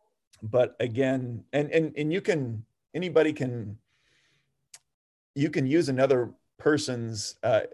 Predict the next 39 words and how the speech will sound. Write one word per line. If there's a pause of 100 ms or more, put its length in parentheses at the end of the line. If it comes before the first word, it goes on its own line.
(120)
like,
if
another
person
has
come
up
with
the
same
reason
for
their
particular
what, (100)
uh,
to
what
end, (240)
like,
that's
fine.
I
mean,
we're
humans,
we're
all
really
not
that
different.
We're
motivated
by
a
lot
of
the,